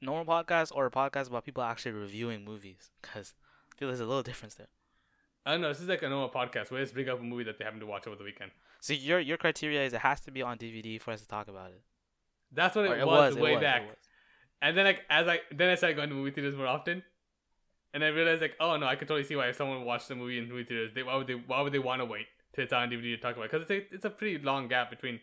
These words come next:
Speaker 2: theater and D V D. Plus, most other people who cared enough, they wanna get that fix of talking about a movie or listening to someone talk about a movie. And if you wait till that long, it's not gonna work. But this, this seemed like it would fix it.
Speaker 1: Oh, yeah, yeah. I, I was just saying the hype and stuff of the movie coming out, and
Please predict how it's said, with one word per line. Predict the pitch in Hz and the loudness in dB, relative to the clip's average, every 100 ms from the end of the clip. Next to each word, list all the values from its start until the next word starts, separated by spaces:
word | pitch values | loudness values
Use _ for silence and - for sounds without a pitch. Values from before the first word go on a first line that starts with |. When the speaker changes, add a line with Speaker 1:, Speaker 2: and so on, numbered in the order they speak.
| _ _ _ | _ _ _
Speaker 2:
theater | 131 127 123 117 | -4 0 2 2
and | 110 104 - _ _ _ _ _ _ | -2 -6 -14 _ _ _ _ _ _
D | 120 | -6
V | 113 | -4
D. | 110 107 _ _ - | -6 -8 _ _ -4
Plus, | 175 170 | -4 -2
most | 160 180 180 - | 0 2 0 -2
other | 175 170 | -4 -4
people | 156 143 | -4 -6
who | 143 139 127 - | -4 -6 -10 -2
cared | 151 151 | 2 2
enough, | 127 120 - _ _ _ _ _ _ _ _ | 0 -4 -6 _ _ _ _ _ _ _ _
they | 135 | -4
wanna | 156 160 | 0 2
get | 147 | 2
that | 147 117 | 0 -2
fix | - 139 - | -2 -4 -4
of | 120 | -4
talking | 127 127 | -4 -2
about | 117 | -6
a | 107 | -4
movie | 113 104 - | -6 -8 -10
or | 127 | -8
listening | 131 139 | -6 -6
to | 120 | -8
someone | 131 113 | -6 -8
talk | 107 113 | -8 -8
about | 110 104 | -8 -8
a | |
movie. | 104 104 104 _ _ - | -10 -14 -16 _ _ -6
And | 127 | -4
if | 131 | 0
you | |
wait | 139 | -2
till | 139 | -2
that | 123 117 | -4 -2
long, | 110 110 | -4 -6
it's | 107 | -8
not | 107 | -8
gonna | 104 | -8
work. | 101 98 - _ _ | -8 -8 -12 _ _
But | 143 151 | -4 0
this, | 202 - _ _ | 0 0 _ _
this | 156 196 | -4 -2
seemed | 240 | 2
like | 220 | 2
it | 180 | 0
would | 170 | -4
fix | - 208 - | 0 0 0
it. | 120 - _ _ _ _ - | -6 -6 _ _ _ _ 0
Speaker 1:
Oh, | 135 | 4
yeah, | 127 113 104 | 4 4 -2
yeah. | - _ | -10 _
I, | 127 160 | 0 2
I | 131 | 2
was | 139 139 | 0 -4
just | 135 | -8
saying | - 143 | -4 -2
the | 117 | 2
hype | 127 131 131 | 4 4 2
and | 120 | -4
stuff | 123 | -4
of | 120 | -6
the | 110 | -6
movie | 120 117 | -4 -6
coming | 123 117 | -6 -6
out, | 113 113 110 | -4 -4 -4
and | 110 104 | -6 -8